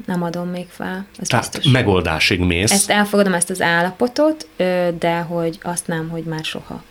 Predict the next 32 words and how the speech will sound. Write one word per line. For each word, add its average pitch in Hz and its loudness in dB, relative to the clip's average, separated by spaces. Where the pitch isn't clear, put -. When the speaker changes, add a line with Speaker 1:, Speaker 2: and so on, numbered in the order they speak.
Speaker 1:
Azt - -14
nem. 180 -10
Valószínű, 160 0
hogy 165 -4
ez - 0
volt - -4
nekem 160 -4
megírva, 202 0
és 175 -6
most - -6
egy 170 -6
ilyen 165 -2
lillaként 160 -4
kell 160 -4
tovább 170 -8
élni 175 -6
az - -10
életem. - -8
És - -8
Speaker 2:
De 127 0
Speaker 1:
én 185 4
most - 2
Speaker 2:
szereted 107 2
Speaker 1:
ezt 95 2
Speaker 2:
ezt - 0
a - 2
lillát, 85 -6
nem? 151 0
Speaker 1:
Igen. 196 0
Sokkal 196 0
jobban. 165 0
Speaker 2:
Jobban? 117 2